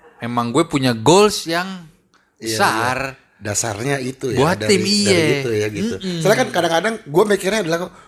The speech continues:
Speaker 2: "Oh, mungkin ini, uh, Urbeni memang ngejar, ya yang penting ada activation aja yang bisa dilempar."
Speaker 1: Enggak sih.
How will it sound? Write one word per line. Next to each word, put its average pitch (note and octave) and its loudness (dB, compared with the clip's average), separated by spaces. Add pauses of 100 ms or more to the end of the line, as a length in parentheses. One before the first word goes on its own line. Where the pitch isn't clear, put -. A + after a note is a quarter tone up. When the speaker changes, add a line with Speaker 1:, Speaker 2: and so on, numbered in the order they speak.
(100)
Speaker 2:
"Oh, C#3 -4
mungkin A2 -10
ini, C3+ -6 (320)
uh, G2+ -6
Urbeni G2 -4
memang A#2 -2
ngejar, G2 -4 (420)
ya A2 2
yang G2 -2
penting - -6
ada G#2+ -2
activation A2+ -8
aja B2 -4
yang G#2 -6
bisa G#2 -6
dilempar." A#2 -4
Speaker 1:
Enggak G#2 0
sih. F#2+ -4